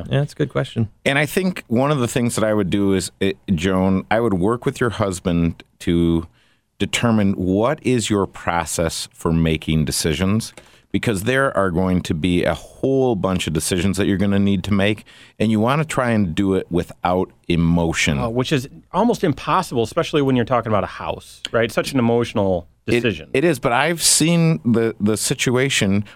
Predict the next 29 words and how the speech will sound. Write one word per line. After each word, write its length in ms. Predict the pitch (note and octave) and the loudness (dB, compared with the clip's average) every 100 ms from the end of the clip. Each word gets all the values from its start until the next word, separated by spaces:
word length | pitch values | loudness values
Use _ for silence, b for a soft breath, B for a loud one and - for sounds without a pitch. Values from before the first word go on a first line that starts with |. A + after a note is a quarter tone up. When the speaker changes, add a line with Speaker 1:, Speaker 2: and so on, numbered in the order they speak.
| B | B
Speaker 2:
where 120 | G3+ | -2
folks 520 | G3+ - A#2+ A#2+ - - - E3+ G#2+ | -2 -2 -2 0 -2 -2 -2 0 2
downsize 800 | B2 C#3+ - G2+ D#2+ E2 F#2+ - _ _ _ _ _ | 2 2 2 0 2 2 0 -4 _ _ _ _ _
and 140 | G#2 | 0
end 160 | G#2 G#2 | 2 2
up 120 | G#2+ | 0
with 120 | A2+ | 0
a 60 | G#2+ | -2
higher 520 | G2+ - G2+ G2+ G#2+ | -4 -4 0 2 2
house 380 | G#2 A#2 B2+ - | 0 -2 -2 -4
payment 400 | - F2+ E2+ F#2+ - - | 0 2 2 0 -4 -2
and, 400 | F#2+ F#2+ F#2+ - | 0 2 0 0
and 340 | G2 F#2+ F#2+ F#2+ _ | -2 0 0 -2 _
owe 280 | - A#2 B2 | -2 0 2
more 300 | A#2+ A2+ B2 | 2 2 2
money 520 | B2 A#2+ C#3 F#2 F2+ - b b | 2 2 2 2 0 -4 b b
at 140 | G#2 | -2
the 140 | A2 G2+ | 0 2
end 180 | A#2 C3 | 2 2
of 100 | F#2 | 0
it 220 | F#2+ - b b | -2 -4 b b
than 140 | - G#2+ | -2 0
they 100 | G#2+ | 2
ever 160 | G2+ G#2+ | 0 0
thought, 340 | - C#3+ C3 | 0 -2 0
because 480 | F#2 - G2+ F#2 - | -2 0 0 -2 -4
they 180 | - F#2+ | -2 -2
say, 220 | - G2+ | -2 -4
"Well, 420 | A2 C#3+ C#3 C3+ | 0 2 0 -2